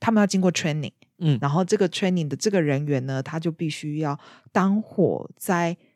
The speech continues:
Speaker 1: 发生或者警报器响的时候，他们有一些必须做的工作。Winston，你可以分享一下。
Speaker 2: 对，呃，就是在这边呢，其实，因为在马来西亚其实不会有这样子的事情啊，所以我觉得蛮，
Speaker 1: 对。
Speaker 2: 蛮精彩一下，可以跟你们分享一下。
Speaker 1: 嗯。
Speaker 2: 就是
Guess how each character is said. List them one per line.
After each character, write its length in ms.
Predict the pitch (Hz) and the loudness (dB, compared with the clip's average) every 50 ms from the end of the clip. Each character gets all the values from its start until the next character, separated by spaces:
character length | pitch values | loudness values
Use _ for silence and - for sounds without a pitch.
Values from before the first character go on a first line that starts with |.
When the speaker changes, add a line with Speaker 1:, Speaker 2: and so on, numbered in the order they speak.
| _ _ _ | _ _ _
Speaker 1:
发 280 | - - 214 175 180 | -4 -2 0 2 2
生 280 | 185 - - 170 160 170 | 2 2 2 2 2 2
或 120 | - 196 | 2 2
者 80 | 185 175 | 2 2
警 160 | - - 117 | 0 -2 -6
报 200 | - 156 151 160 | -6 -4 -4 -4
器 160 | - - 170 | -2 -4 -4
响 260 | 160 - - - - | -4 -4 -6 -8 -8
的 100 | - - | -8 -8
时 140 | - - - | -6 -4 -2
候， 80 | 143 120 | -2 -2
他 160 | - 165 185 | 0 0 0
们 100 | 180 165 | 0 0
有 160 | 139 110 - | -2 -2 -4
一 40 | 143 | -4
些 120 | 151 - | -4 -4
必 140 | 165 - 165 | -4 -6 -6
须 180 | 147 - - 147 | -8 -8 -10 -10
做 200 | - - 147 - | -6 -6 -6 -6
的 60 | 90 | -6
工 200 | - - - - 127 156 | -6 -10 -10 -10 -10 -10
作。 220 | - - - - _ _ _ _ - | -8 -8 -10 -10 _ _ _ _ -2
Winston， 180 | 208 208 208 120 | 0 0 0 -2
你 40 | 101 | -2
可 80 | 143 151 | -4 -6
以 60 | - | -6
分 200 | - - - - | -6 -8 -10 -10
享 160 | - - - | -10 -10 -12
一 60 | - 160 | -14 -14
下。 160 | - - - 180 - _ _ - | -12 -14 -14 -16 -18 _ _ 2
Speaker 2:
对， 180 | 160 127 107 - _ _ _ _ - | 4 4 2 -2 _ _ _ _ 4
呃， 460 | 165 156 143 139 143 139 139 143 139 - _ _ | 6 6 8 8 6 6 6 4 2 0 _ _
就 140 | - - 233 | 2 4 6
是 140 | 220 247 233 | 8 8 6
在 160 | 185 - 269 | 6 4 4
这 140 | 233 - 262 | 4 4 2
边 200 | - 208 165 147 | 4 4 6 6
呢， 120 | 147 147 143 | 6 4 4
其 180 | - 175 170 | 4 2 2
实， 380 | 156 - 156 151 156 156 160 - _ | 2 4 4 6 6 6 4 2 _
因 120 | - 233 | 6 6
为 60 | 277 262 | 6 8
在 140 | - 262 247 | 8 6 6
马 140 | 202 131 139 | 6 6 6
来 100 | 147 147 | 6 6
西 100 | - 143 | 6 6
亚 100 | 120 113 | 6 6
其 320 | - - - 131 151 160 | 4 0 -2 0 0 0
实 240 | - - 131 139 131 - _ _ _ | 0 2 2 2 2 0 _ _ _
不 160 | - 190 175 | 0 2 4
会 180 | 165 214 196 160 | 6 6 6 6
有 200 | 127 127 113 113 | 6 6 4 4
这 160 | - - - 175 | 2 2 4 4
样 160 | 156 165 160 | 6 4 2
子 160 | - - 120 | 0 2 2
的 100 | 123 120 | 4 2
事 240 | - - 165 165 139 | 2 2 2 2 2
情 160 | - 139 127 | 2 2 2
啊， 120 | 127 120 | 4 4
所 120 | 110 185 190 | 6 8 8
以 40 | 185 | 8
我 120 | 151 135 | 8 6
觉 260 | 117 - - 160 156 | 4 2 4 6 6
得 120 | 151 160 151 | 8 6 6
蛮， 160 | 151 156 160 | 6 4 4
Speaker 1:
对。 180 | 147 131 139 156 - - - | 4 4 0 -4 -10 -16 -4
Speaker 2:
蛮 180 | - 170 185 220 | 2 4 4 4
精 220 | 208 208 190 175 | 4 4 2 4
彩 160 | 151 - 123 131 | 4 6 6 6
一 40 | |
下， 140 | 135 185 170 | 6 6 4
可 100 | - 147 | 6 4
以 60 | 131 | 4
跟 140 | 123 - 127 | 4 2 0
你 60 | 113 | -2
们 220 | 113 113 117 123 127 | -2 0 0 0 2
分 220 | - 135 123 117 | 4 4 4 4
享 160 | 113 - 123 117 | 2 0 -2 -2
一 60 | 113 | 0
下。 140 | 127 147 - | 2 2 4
Speaker 1:
嗯。 80 | 202 | 6
Speaker 2:
就 80 | 196 175 | 6 6
是 160 | 180 170 156 | 6 6 4